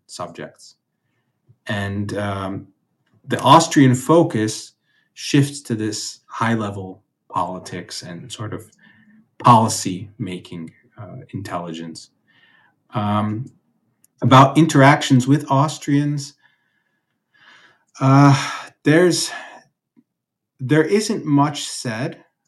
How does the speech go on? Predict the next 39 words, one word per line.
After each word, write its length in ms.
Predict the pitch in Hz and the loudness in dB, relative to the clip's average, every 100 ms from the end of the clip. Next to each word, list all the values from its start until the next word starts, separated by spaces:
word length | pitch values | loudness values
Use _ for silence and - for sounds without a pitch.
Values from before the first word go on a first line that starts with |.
| _ | _
from 240 | _ 131 120 | _ -8 -4
what 160 | 123 | -2
I've 180 | 120 120 | -4 -6
seen, 600 | - - 120 143 160 - | -8 -4 -2 -2 -4 -14
and 220 | - 107 110 | -12 -10 -8
I'm 180 | 113 | -8
sure 220 | 107 - 107 | -8 -8 -10
Professor 480 | - 107 101 - | -10 -10 -10 -10
Baer 300 | 95 101 104 | -10 -8 -8
has 220 | 104 101 - | -8 -8 -10
seen 360 | 104 98 95 | -10 -10 -10
much 260 | 104 104 - | -8 -8 -8
more 300 | 98 107 127 | -6 -2 0
and 220 | 101 95 | -2 -6
would 180 | 90 85 _ | -10 -12 _
dispute 420 | - - - 117 120 | -8 -8 0 2 2
what 120 | 104 | -2
I'm 140 | 101 | -4
saying, 440 | 101 101 98 98 - | -6 -6 -8 -10 -10
about 260 | - 101 98 | -6 -6 -6
to 80 | 92 | -8
say 200 | 95 95 | -10 -10
now. 440 | 92 107 139 - _ _ - _ _ _ _ _ - | -6 -2 -2 -4 _ _ -20 _ _ _ _ _ -2
But 300 | 123 139 139 | 4 4 6
there 160 | 143 139 | 8 10
is, 480 | 185 220 - - _ | 8 6 0 -8 _
uh, 360 | 135 131 127 - | -4 0 0 -2
a 40 | 120 | -4
very 340 | 113 165 214 | -2 0 0
interesting 460 | 190 165 151 - 135 | -4 -6 -6 -2 -2
report, 360 | 117 - 127 | -2 -6 -10
I 140 | 113 117 - | -10 -14 -6
believe, 360 | 120 131 196 | 0 2 0
from 180 | - 127 | -2 -2
the 80 | 113 | -2
summer 340 | - 135 135 | -2 2 2
of 80 | 120 | 2
nineteen 380 | 110 104 101 92 | -2 -8 -10 -14
forty-five, 720 | - 92 92 - 92 90 90 | -16 -18 -18 -20 -14 -14 -14